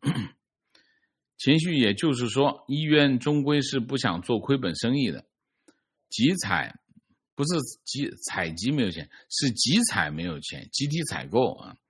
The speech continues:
就加倍的从病人身上拿回来。集采是谁？是医保啊，医保采购什么？采购药品，他代表医院去采购药品，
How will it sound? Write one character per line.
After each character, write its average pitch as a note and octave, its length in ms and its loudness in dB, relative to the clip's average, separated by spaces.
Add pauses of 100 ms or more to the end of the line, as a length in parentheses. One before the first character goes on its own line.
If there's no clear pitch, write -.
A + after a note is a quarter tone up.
(720)
就 C3 220 6
加 D3+ 260 8
倍 D#3 180 4
的 G#2+ 140 2
从 G2+ 320 0
病 A#2+ 200 2
人 G#2+ 120 0
身 A2 180 -2
上 G#2+ 180 -2
拿 D#2+ 220 -8
回 G2+ 200 -6
来。 A1 120 -14 (1400)
集 E3+ 200 2 (100)
采 - 340 -4 (160)
是 - 180 -2
谁？ C#2+ 400 -4 (1000)
是 - 200 -4
医 C3 180 2
保 - 400 -2 (540)
啊， E2 120 -14
医 C3 220 0
保 F2 300 0
采 E2+ 260 -4
购 A#2+ 180 4
什 G#2 140 0
么？ G#2 100 2
采 E2+ 220 -6
购 F#2 160 -4
药 C3+ 240 -2
品， - 320 -14 (720)
他 B2 420 4
代 C3+ 340 8
表 C#2+ 380 0
医 A#2 140 0
院 C#3 340 0
去 - 180 -2
采 - 240 -8
购 G2+ 220 -2
药 A#2+ 220 2
品， - 300 -14